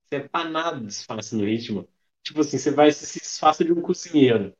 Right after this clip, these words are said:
numa festa que tem quarenta cozinheiros. Todos os cozinheiros te reconhecem.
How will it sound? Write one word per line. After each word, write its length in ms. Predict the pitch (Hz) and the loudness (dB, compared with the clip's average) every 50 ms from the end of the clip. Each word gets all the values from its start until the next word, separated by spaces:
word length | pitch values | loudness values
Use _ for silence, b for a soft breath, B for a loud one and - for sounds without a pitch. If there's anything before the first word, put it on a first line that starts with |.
| _ _ _ _ _ _ _ _ _ _ | _ _ _ _ _ _ _ _ _ _
numa 360 | 120 123 135 151 160 160 156 143 | -2 2 4 4 6 6 4 4
festa 420 | - - 143 156 165 160 - - | 4 4 4 4 4 4 2 0
que 120 | - - - | -2 0 0
tem 200 | - 165 156 - | 0 0 0 2
quarenta 480 | - 170 156 147 147 160 196 196 - | 6 8 8 8 8 6 4 0 0
cozinheiros. 800 | - - 147 135 131 131 123 110 107 101 95 92 - - - - _ _ _ _ | 2 2 2 4 2 2 4 4 4 4 4 0 -4 -10 -14 -18 _ _ _ _
Todos 240 | - 190 190 175 170 | 8 8 8 8 6
os 120 | 151 - | 0 0
cozinheiros 460 | - 151 131 131 127 127 127 127 - | 2 2 4 6 6 6 6 6 4
te 100 | - 127 | 2 2
reconhecem. 640 | 120 117 - 113 104 104 101 101 101 - 90 87 | 2 2 2 2 4 4 4 4 4 2 -4 -10